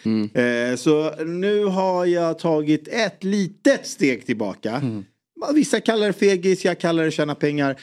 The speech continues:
Speaker 2: Eh, <clears throat> så helgens trippel är Arsenal ska slå Bournemouth borta, vilket jag tror att de gör. Eh, Wolves
Speaker 1: Till
Speaker 2: Ci-,
Speaker 1: en femtiotvå.
Speaker 2: till en femtiotvå.
Speaker 1: Bra odds ändå.
Speaker 2: Wolves City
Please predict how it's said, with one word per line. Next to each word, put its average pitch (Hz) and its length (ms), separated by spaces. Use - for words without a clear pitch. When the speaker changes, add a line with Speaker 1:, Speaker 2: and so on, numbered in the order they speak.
Speaker 2:
Eh, 139 520
<clears throat> 147 340
så 160 400
helgens 208 460
trippel 160 380
är 139 220
Arsenal 277 460
ska 170 300
slå 156 320
Bournemouth 143 420
borta, 143 320
vilket 139 240
jag 135 80
tror 135 120
att 131 80
de 127 120
gör. 131 180
Eh, 139 260
Wolves 202 400
Speaker 1:
Till 139 140
Speaker 2:
Ci-, 139 40
Speaker 1:
en 127 120
femtiotvå. 117 520
Speaker 2:
till 127 100
en 110 120
femtiotvå. 104 340
Speaker 1:
Bra 151 140
odds - 280
ändå. - 280
Speaker 2:
Wolves 165 640
City - 640